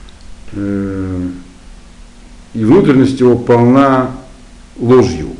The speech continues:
То есть это вообще упрек просто к Йову, он говорит. Ты, говоришь, что трудился, все. Такой труд, как у тебя, поскольку ты нечестивец. И все знаки есть у тебя. На... То есть, другими словами, он написал здесь красочное страдание злодея, которому хорошо.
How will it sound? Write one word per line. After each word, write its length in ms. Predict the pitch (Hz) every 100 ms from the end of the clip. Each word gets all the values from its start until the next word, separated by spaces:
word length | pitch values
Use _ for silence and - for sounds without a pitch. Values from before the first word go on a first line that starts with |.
| - - - - - -
То 80 | 92
есть 180 | 90 92 - -
это 200 | 196 160
вообще 240 | 139 175
упрек 420 | 135 127 143 139
просто 240 | 143 107 101
к 100 | 110
Йову, 380 | 107 82 - -
он 80 |
говорит. 280 | 57 - 55 - - - -
Ты, 80 | 135
говоришь, 180 | 131 -
что 100 | 101
трудился, 600 | 107 117 196 220 - 110
все. 380 | - 156 170 160 - - - -
Такой 200 | 131 135
труд, 260 | 139 170 151
как 140 | 135
у 40 | 107
тебя, 180 | 110 101
поскольку 320 | 101 104 101
ты 100 | 101
нечестивец. 640 | 98 104 101 98 85 71 - -
И 80 | -
все 200 | - 123
знаки 340 | 123 - 95
есть 240 | 92 90 -
у 20 |
тебя. 160 | 98
На... 100 | 104
То 380 | 104 - - -
есть, 100 | 113
другими 260 | 131 170 196
словами, 320 | 151 120 107
он 100 | 160
написал 480 | 160 139 - 160 160
здесь 240 | 110 95 - - - - -
красочное 460 | - 139 131 - 104
страдание 760 | - 113 113 127 110 101 95 90 - -
злодея, 600 | 87 107 110 190 143 - - - - - - -
которому 380 | - 139 135 135
хорошо. 440 | 110 110 78 -